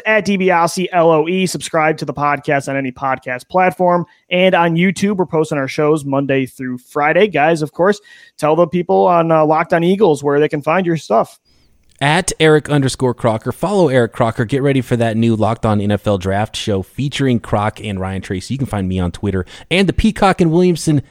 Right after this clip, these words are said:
Speaker 2: N F L show covering the entire league daily right here on the network as well. I'm at B D Peacock on Twitter. It's been fun. Louis, thank you so much. Looking forward to the game this weekend.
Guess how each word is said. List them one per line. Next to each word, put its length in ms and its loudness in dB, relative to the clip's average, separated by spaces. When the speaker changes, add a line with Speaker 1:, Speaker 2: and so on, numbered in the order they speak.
Speaker 2:
N 80 2
F 140 -2
L 120 2
show 200 -2
covering 240 -2
the 80 0
entire 280 -2
league 260 -4
daily 260 -2
right 160 0
here 100 -2
on 60 -4
the 80 -4
network 340 -4
as 140 -2
well. 200 2
I'm 240 0
at 260 -4
B 140 -6
D 140 -6
Peacock 500 0
on 180 -4
Twitter. 260 2
It's 80 0
been 200 2
fun. 480 2
Louis, 260 2
thank 240 0
you 60 -2
so 160 2
much. 260 4
Looking 160 2
forward 280 2
to 40 0
the 80 -6
game 220 -2
this 160 -4
weekend. 260 -2